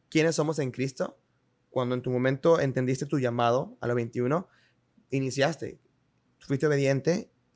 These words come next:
creaste un movimiento que está creando un impacto hoy en día. Saber dónde, dónde está tu pasión, dónde está tu corazón. Eso es lo que va a reflejar el propósito de Dios en tu vida. Luego, ver más allá.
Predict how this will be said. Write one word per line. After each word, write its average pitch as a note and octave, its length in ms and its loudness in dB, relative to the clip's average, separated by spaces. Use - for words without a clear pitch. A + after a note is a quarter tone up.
creaste D3+ 320 2
un C#3+ 100 -4
movimiento A#2 560 -10
que - 100 -8
está C3+ 160 0
creando C#3 280 2
un B2 80 2
impacto B2+ 420 2
hoy A2 120 2
en A2 120 -6
día. G#2 240 -8
Saber C#3 300 8
dónde, C#3 160 2
dónde C#3+ 160 2
está D3 160 -4
tu C#3 100 -4
pasión, D3+ 560 4
dónde D#3+ 180 2
está D#3 120 -6
tu C#3+ 140 -8
corazón. D3+ 640 4
Eso E3 240 6
es - 20 2
lo F#3 120 2
que D#3+ 100 2
va D#3 160 8
a - 20 6
reflejar D#3 800 -2
el D3 80 -2
propósito C3+ 400 -6
de C3 60 -2
Dios A#2+ 140 -4
en A2+ 100 -12
tu A2+ 100 -8
vida. B2 260 -4
Luego, D3+ 520 6
ver D3+ 260 2
más C#3+ 160 -4
allá. A#2+ 260 0